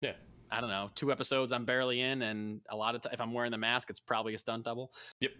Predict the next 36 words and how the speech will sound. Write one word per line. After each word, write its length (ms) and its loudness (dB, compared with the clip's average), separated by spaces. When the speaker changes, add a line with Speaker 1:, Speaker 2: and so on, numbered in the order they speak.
Speaker 2:
What 180 6
a 40 4
deal. 320 2
Anyway, 520 6
um, 540 2
uh, 680 4
yeah, 500 6
I 140 6
loved, 480 6
uh, 580 4
I 80 0
loved 240 2
this. 400 -2
I 140 2
don't 140 2
know. 160 2
<laughs> 320 0
I'm 60 2
not 160 8
sure 220 4
where 180 8
we 140 4
are. 140 8
We're 120 0
just 200 -2
on, 120 4
like, 140 2
the 80 0
Grogu, 520 0
uh, 240 8
Luke 220 4
training. 320 4
Speaker 1:
Yeah. 60 6
Speaker 2:
We 100 6
can, 320 0
um, 500 2